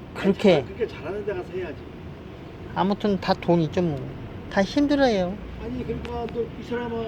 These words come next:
Speaker 2: 지금의 괜찮지만 너 나이 먹고 하면 이제 못 걸을 정도 되면 그때 하면 된다고. 지금은 괜찮잖아.
Speaker 1: 그래도
Speaker 2: 괜찮아.
Speaker 1: 거기다 또 하지정맥까지 있어요. 이빨도 없고.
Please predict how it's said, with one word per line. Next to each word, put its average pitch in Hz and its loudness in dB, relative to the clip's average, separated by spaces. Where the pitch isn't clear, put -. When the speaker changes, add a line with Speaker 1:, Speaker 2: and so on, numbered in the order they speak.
Speaker 2:
지금의 262 -4
괜찮지만 214 0
너 208 -4
나이 208 -2
먹고 202 -4
하면 190 -6
이제 202 0
못 151 -6
걸을 196 0
정도 190 0
되면 175 0
그때 - -4
하면 185 -8
된다고. 147 -8
지금은 226 -2
괜찮잖아. 220 -6
Speaker 1:
그래도 240 8
Speaker 2:
괜찮아. 233 -6
Speaker 1:
거기다 233 8
또 254 10
하지정맥까지 269 6
있어요. 254 6
이빨도 269 10
없고. 277 8